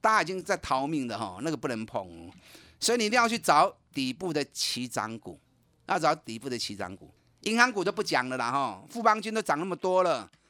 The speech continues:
再讲就画蛇添足了嘛。每天讲，每天讲，四十块钱，四十二块已经讲到今天七十块啊嘛，有就有，没有就不建议你再去追高啊。有的抱好调，八十的来买，九十的来买，一百块的来买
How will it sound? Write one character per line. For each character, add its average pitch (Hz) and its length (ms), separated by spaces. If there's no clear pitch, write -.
再 226 120
讲 156 240
就 180 120
画 175 200
蛇 143 160
添 147 280
足 98 200
了 101 60
嘛。 92 240
每 151 120
天 233 220
讲， 180 140
每 160 120
天 214 160
讲， 165 200
四 220 180
十 170 140
块 190 180
钱， 139 300
四 254 160
十 196 40
二 180 60
块 165 360
已 196 40
经 180 80
讲 190 160
到 196 80
今 170 100
天 170 120
七 190 120
十 143 120
块 143 180
啊 143 160
嘛， 117 220
有 156 220
就 233 120
有， 127 380
没 170 200
有 165 180
就 151 80
不 - 100
建 180 160
议 147 40
你 117 100
再 139 100
去 131 100
追 127 260
高 120 300
啊。 240 180
有 202 120
的 185 80
抱 156 220
好 170 100
调， 151 400
八 277 120
十 254 180
的 240 140
来 160 180
买， 180 300
九 254 220
十 262 100
的 220 120
来 160 220
买， 156 340
一 - 180
百 240 200
块 240 260
的 165 60
来 143 200
买 135 280